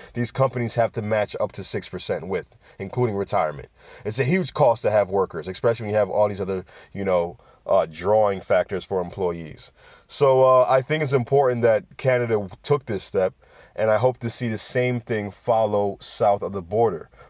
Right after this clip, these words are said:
where these legal cannabis spots, Massachusetts, Colorado, California, Oregon, Washington, and Washington, D C, go ahead and try and build some type of union, because these companies would continue,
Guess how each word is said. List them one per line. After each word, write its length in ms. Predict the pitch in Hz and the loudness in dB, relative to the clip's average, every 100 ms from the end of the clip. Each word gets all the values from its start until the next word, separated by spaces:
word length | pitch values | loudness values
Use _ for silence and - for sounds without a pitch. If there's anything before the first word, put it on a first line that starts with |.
| - | -10
where 100 | - | -8
these 220 | 95 156 - - | -8 -10 -16 -8
legal 300 | 113 131 139 | -4 -4 -4
cannabis 400 | 131 123 113 110 | -2 -2 -2 -6
spots, 400 | - 92 85 - | -2 -2 -2 -4
Massachusetts, 720 | 98 110 92 - 113 - 73 | -6 -6 -6 -10 -8 -8 -10
Colorado, 760 | - 98 101 104 110 98 82 67 - - _ | -2 0 2 2 2 2 -2 -10 -18 -20 _
California, 760 | - 107 101 - 113 104 85 71 | -2 0 -2 -2 -2 -2 -4 -4
Oregon, 580 | 98 110 104 85 78 71 | 0 2 0 -2 -8 -8
Washington, 640 | 85 110 113 95 85 71 - _ _ | 0 0 0 -6 -10 -12 -14 _ _
and 400 | - 104 107 95 | -6 -4 -4 -6
Washington, 480 | 92 101 107 98 101 | 0 0 0 -6 -10
D 160 | 98 101 | -8 -8
C, 340 | - 110 76 _ - - _ 90 | -8 -8 -10 _ -20 -20 _ -2
go 200 | 110 123 | 2 2
ahead 360 | 120 113 107 - | 2 0 0 -2
and 260 | 98 92 | -6 -6
try 340 | - 120 113 113 | -6 0 2 2
and 140 | 101 | -2
build 220 | 104 101 | -4 -4
some 220 | - 110 | -4 -4
type 200 | 104 92 | -2 -4
of 80 | 101 | -2
union, 380 | 92 117 123 117 | -6 -4 -4 -6
because 260 | 95 101 90 | -6 -6 -6
these 140 | 92 | -6
companies 460 | - 110 113 104 98 | -6 -6 -4 -8 -8
would 180 | 87 - - - - | -12 -16 -20 -20 -10
continue, 680 | 117 - 147 143 98 73 | -8 -4 -2 -2 -4 -8